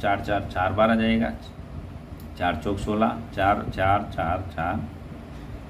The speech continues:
प्रश्न नंबर पाँच है, अट्ठाईस वस्तुओं को सात बराबर भागों में बांटें। तो अट्ठाईस में सात का भाग लगा देंगे, सात चौक अट्ठाईस,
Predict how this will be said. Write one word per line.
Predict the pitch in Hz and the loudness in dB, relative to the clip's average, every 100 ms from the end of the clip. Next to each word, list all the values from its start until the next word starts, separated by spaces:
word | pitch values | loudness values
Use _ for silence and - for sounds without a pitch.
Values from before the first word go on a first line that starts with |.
| - | -4
प्रश्न | 117 117 | -2 2
नंबर | 147 | 2
पाँच | 147 131 123 139 | 2 2 4 2
है, | - 117 120 - - - - - - | 2 4 4 0 -8 -12 -10 -10 -8
अट्ठाईस | 98 - 135 147 | -2 2 2 2
वस्तुओं | 135 123 131 131 | -2 0 2 2
को | 131 | 0
सात | 120 101 104 | 0 2 2
बराबर | 101 90 87 104 - - - - | 4 4 4 0 -4 -6 -8 -4
भागों | - 101 107 | 0 0 4
में | 110 113 | 4 4
बांटें। | 110 110 123 - - - - - - - - - | 2 0 -6 -8 -10 -8 -8 -10 -8 -8 -8 -2
तो | 139 147 | 0 0
अट्ठाईस | - - 123 123 | 0 0 0 2
में | 151 | 0
सात | 151 107 104 - | 0 2 2 2
का | 117 | 2
भाग | 123 123 | 4 2
लगा | 123 123 120 | 2 0 2
देंगे, | 120 127 139 147 | 2 0 -4 -6
सात | - 87 87 | -4 -2 0
चौक | - 107 | -2 -2
अट्ठाईस, | 104 110 - - | -2 -2 -2 -4